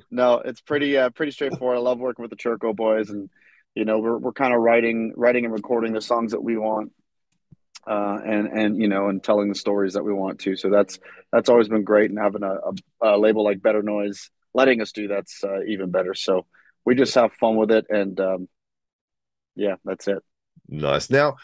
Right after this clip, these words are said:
Speaker 2: chatting to artists who, who wrote and made records during the pandemic, some found it therapeutic, some struggled to write, some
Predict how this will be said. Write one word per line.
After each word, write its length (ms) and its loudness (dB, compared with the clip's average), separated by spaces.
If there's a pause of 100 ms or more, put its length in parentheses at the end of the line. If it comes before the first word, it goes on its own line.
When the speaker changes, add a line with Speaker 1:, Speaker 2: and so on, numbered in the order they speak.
(220)
Speaker 2:
chatting 340 0
to 140 4
artists 500 0
who, 340 -2
who 140 -2
wrote 360 0
and 140 -10
made 300 -2
records 420 -4
during 280 -4
the 80 -8
pandemic, 580 -4
some 180 0
found 240 0
it 120 -4
therapeutic, 640 -2
some 180 -4
struggled 480 -2
to 100 -6
write, 300 0
some 320 -4